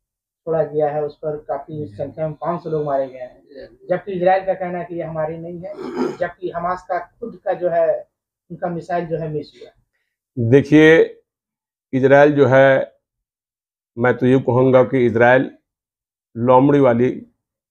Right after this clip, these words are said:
Speaker 2: विचारधारा रखता है और फिलिस्तीन के अस्पताल पे हमला होना इस बात को दर्शाता है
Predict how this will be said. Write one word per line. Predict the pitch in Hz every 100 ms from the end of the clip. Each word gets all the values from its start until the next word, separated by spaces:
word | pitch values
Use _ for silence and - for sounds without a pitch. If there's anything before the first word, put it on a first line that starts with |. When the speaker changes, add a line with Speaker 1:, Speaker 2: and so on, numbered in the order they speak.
| _ _ -
Speaker 2:
विचारधारा | 113 113 123 113 101 113
रखता | 107 98 110
है | 101 - _ _ _ _ _ _ _ _ _ _ _ -
और | 120 131 139 143 - _ _ _ _ _ - _ _ _ _ _ _ _
फिलिस्तीन | 139 135 - 165 175
के | 170
अस्पताल | 143 - - 131 147
पे | 147 131
हमला | 101 120 143
होना | 131 117 101 113 _ _ _ _ _ _ _ _ _ _ -
इस | 143 -
बात | 123 143 180 -
को | 143
दर्शाता | 131 - 127 151 151
है | 127 120 -